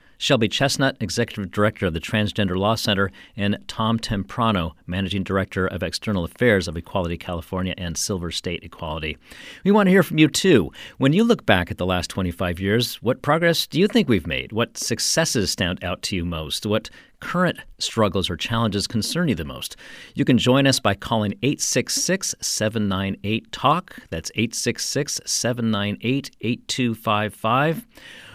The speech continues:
Or you can find us on Twitter. We're at Out in the Bay S F.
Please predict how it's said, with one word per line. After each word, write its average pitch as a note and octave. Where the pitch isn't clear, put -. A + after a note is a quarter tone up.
Or C3+
you B2+
can G#2+
find A2
us G2
on G2
Twitter. A#2+
We're G2+
at G#2
Out A2+
in G#2+
the G2
Bay F#2+
S G2
F. -